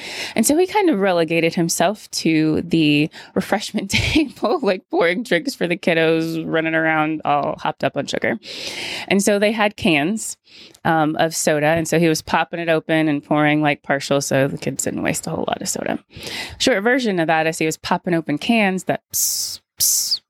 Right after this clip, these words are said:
sound. He started to notice that he had a strong <laughs> urge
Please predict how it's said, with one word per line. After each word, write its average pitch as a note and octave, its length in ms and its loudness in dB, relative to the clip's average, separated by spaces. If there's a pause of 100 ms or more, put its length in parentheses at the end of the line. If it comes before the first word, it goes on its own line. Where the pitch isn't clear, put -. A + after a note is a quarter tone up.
(100)
sound. - 640 -2
He E3+ 80 2
started E3 300 0
to D#3 100 0
notice A#3 400 2
that E3+ 140 0
he E3 80 2
had D#3 520 -2
a D#3 200 0
strong G#3 600 -2
<laughs> - 40 -20
urge E3 480 -4